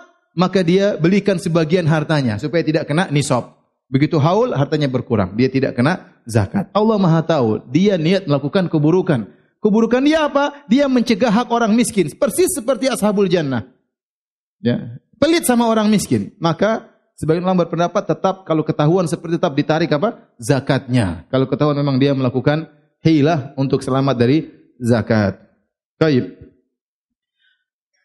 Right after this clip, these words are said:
Apa kaitannya Allah mengatakan, "Inna balawnahum kama balawna ashabal jannah"? Masih berapa menit lagi materi? Setengah sembilan. "Inna balawnahum kama balawna ashabal jannah." Kami akan menguji mereka, yaitu kaum Quraisy,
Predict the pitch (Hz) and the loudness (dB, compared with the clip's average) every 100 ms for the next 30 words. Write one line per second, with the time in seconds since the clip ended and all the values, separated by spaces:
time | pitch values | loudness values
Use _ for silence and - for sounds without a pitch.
0 | - 294 349 311 277 294 277 240 240 208 | -2 0 2 2 2 2 2 2 2 2
1 | 196 196 202 214 240 226 202 196 196 196 | 2 2 0 2 2 2 2 2 2 2
2 | 240 220 233 202 208 190 185 214 208 190 | 2 2 2 0 0 2 2 2 0 0
3 | - 160 147 127 123 104 101 131 - 135 | 0 0 0 0 0 -2 -8 -8 -4 -2
4 | 139 147 135 117 101 - 117 110 107 92 | 0 0 0 0 -2 -4 -4 0 -2 -4
5 | _ _ _ _ _ _ _ _ _ _ | _ _ _ _ _ _ _ _ _ _
6 | _ _ _ _ _ _ - 196 113 98 | _ _ _ _ _ _ 0 2 4 4
7 | 78 - _ - _ _ - 233 240 220 | 0 -6 _ -20 _ _ 0 2 2 2
8 | 220 220 214 240 240 233 233 226 220 220 | 2 2 2 2 2 2 2 2 2 2
9 | 208 196 202 185 175 156 139 208 214 214 | 0 0 0 2 0 0 0 0 0 0
10 | 190 190 170 175 196 143 214 - - - | 0 2 2 4 2 2 0 0 -8 -20
11 | 117 _ _ _ 135 156 190 185 170 160 | -20 _ _ _ -2 2 2 0 0 2
12 | 156 156 160 156 147 143 160 220 - - | 0 0 0 -2 0 0 2 0 -2 -10